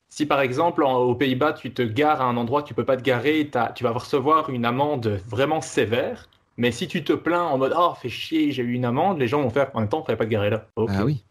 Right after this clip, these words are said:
Speaker 2: bah
Speaker 1: Ok,
Speaker 2: oui.
Speaker 1: bah, t-, t'as raison en fait, mais
Speaker 2: Et
Speaker 1: c'est
Speaker 2: moi,
Speaker 1: parce que c'est
Speaker 2: j'adore
Speaker 1: vrai.
Speaker 2: les endroits, franchement, genre comme le Japon, où les règles, elles sont respectées. Alors, je sais, c'est pas très, euh, c'est pas très rock'n'roll,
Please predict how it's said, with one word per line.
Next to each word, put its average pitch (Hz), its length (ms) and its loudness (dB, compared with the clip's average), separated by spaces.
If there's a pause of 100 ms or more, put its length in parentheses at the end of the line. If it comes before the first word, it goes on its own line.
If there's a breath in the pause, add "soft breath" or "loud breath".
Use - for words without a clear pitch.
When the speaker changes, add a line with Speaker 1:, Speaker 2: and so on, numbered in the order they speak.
Speaker 2:
bah 95 100 -4
Speaker 1:
Ok, 113 120 0
Speaker 2:
oui. 113 160 -6
Speaker 1:
bah, 98 240 -6
t-, 104 180 -14
t'as 101 140 -6
raison 101 320 -2
en - 20 -6
fait, - 280 -8
mais 107 100 2
Speaker 2:
Et 101 40 2
Speaker 1:
c'est 107 60 2
Speaker 2:
moi, 120 100 4
Speaker 1:
parce 123 120 2
que 113 80 2
c'est 107 140 2
Speaker 2:
j'adore 139 140 4
Speaker 1:
vrai. 135 60 2
Speaker 2:
les 113 120 2
endroits, 113 320 2 (100)
franchement, 135 480 -2 (100)
genre 107 220 -2
comme 123 180 0
le 117 80 2
Japon, 110 440 -2 (280)
où 104 280 -12 (280)
les 107 220 -2
règles, 117 300 2
elles 92 80 0
sont 92 580 0
respectées. 95 560 -4 (180)
Alors, 82 200 0
je 87 80 2
sais, 113 180 0
c'est 107 160 -2
pas 104 140 0
très, 101 320 2
euh, 87 320 2
c'est - 100 -2
pas 95 140 -2
très 98 160 0
rock'n'roll, 95 480 2